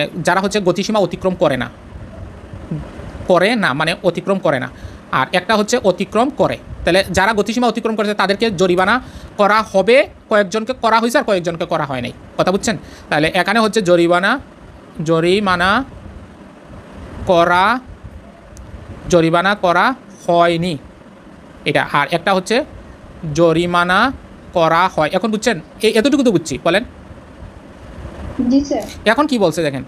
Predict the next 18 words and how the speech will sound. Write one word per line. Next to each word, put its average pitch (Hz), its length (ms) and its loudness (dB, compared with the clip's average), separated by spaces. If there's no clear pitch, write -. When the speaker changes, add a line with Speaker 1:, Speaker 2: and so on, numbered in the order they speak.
Speaker 1:
পাঁচ 233 220 2
পার্সেন্ট 247 400 0
চালককে 190 400 0
গাড়ির 190 380 2
গতিসীমা 196 400 -2
অতিক্রম 202 420 -2
করায় 185 220 4
জরিমানা 160 340 0
করা 151 120 2
হয়েছে। 139 220 -2
পাঁচ 196 180 2
পার্সেন্ট 214 240 0
বলতে 180 220 2
কত? - 120 -2
একশো - 240 -2
এর 185 120 0
পাঁচ 214 160 2
মানে 175 120 0